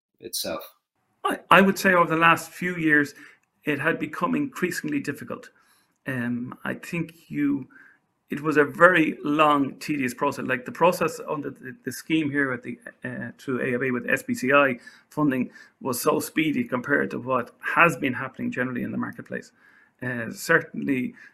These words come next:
Speaker 2: uh, there is, there, it, it, it's, it's certainly not straightforward going out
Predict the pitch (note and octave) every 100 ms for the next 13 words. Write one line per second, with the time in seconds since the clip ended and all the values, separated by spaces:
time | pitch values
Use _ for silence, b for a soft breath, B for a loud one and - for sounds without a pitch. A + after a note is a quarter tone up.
0 | b - B2 A#2 - _ C3 B2 B2 C3
1 | - - - _ _ _ _ _ _ -
2 | B B B B B - - C3+ B2 C#3
3 | - D3+ - D#3 - - D3 - F#3 F3+
4 | E3+ D3 - D3+ D3+ - - D3+ - D3+
5 | C3+ B2+ B2 B2+ B2+ B2 A#2+